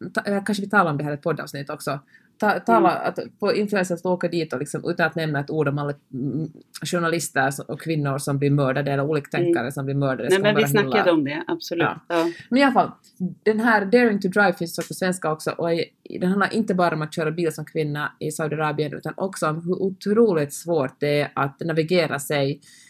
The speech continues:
Speaker 1: i ett samhälle där kvinnor verkligen inte är värda någonting. Allt från att hon, hon föds i, i Mecka,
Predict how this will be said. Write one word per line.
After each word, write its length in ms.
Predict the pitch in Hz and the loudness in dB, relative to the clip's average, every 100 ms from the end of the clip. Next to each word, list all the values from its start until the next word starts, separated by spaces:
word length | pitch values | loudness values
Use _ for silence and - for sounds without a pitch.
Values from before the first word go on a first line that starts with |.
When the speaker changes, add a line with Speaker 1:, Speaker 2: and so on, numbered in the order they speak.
| _ _ - | _ _ -2
Speaker 1:
i 180 | 185 | 0
ett 140 | 165 160 | 0 0
samhälle 720 | - 180 160 156 151 151 147 | 2 4 4 0 0 0 0
där 160 | 160 160 | -2 -2
kvinnor 320 | 185 170 151 | -2 0 0
verkligen 400 | 147 147 - 143 | -2 -2 -4 -6
inte 300 | 175 165 147 | -4 -4 -2
är 100 | 143 | -2
värda 280 | 147 139 143 | 2 2 2
någonting. 640 | 143 151 143 131 117 156 - | 0 -2 -2 -4 -2 -6 -8
Allt 240 | - 226 226 | -2 -2 0
från 160 | 185 | 0
att 160 | 156 156 | 0 -2
hon, 160 | 175 - | -6 -4
hon 180 | 170 | -4
föds 320 | 175 190 170 - | 0 -2 -2 -2
i, 240 | 151 139 | -2 0
i 40 | |
Mecka, 600 | 160 175 185 _ 135 143 | 0 0 -2 _ 0 0